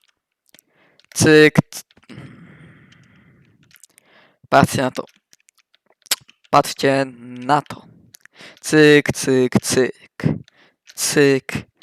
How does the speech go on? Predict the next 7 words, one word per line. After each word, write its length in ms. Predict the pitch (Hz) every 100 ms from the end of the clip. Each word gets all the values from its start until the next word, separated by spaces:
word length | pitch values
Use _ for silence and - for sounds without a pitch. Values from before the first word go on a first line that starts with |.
| _ _ -
cyk. 580 | - 135 127 127 - - - - - - _ _ _ _ _ _ _
No 180 | - 135
i 80 | - -
cyk. 320 | - - - - _ _ _ _ _ - _ _ _ -
Hop, 300 | 147 147 - - - -
hop. 340 | 135 139 - - _ - - - - _ _ _ _ _ - - _ - - _ _ _ _ _ _ _ _ _ _ _ _ _ _ - - _ _ - 147
Kurczę. 680 | - 156 - 135 123 - -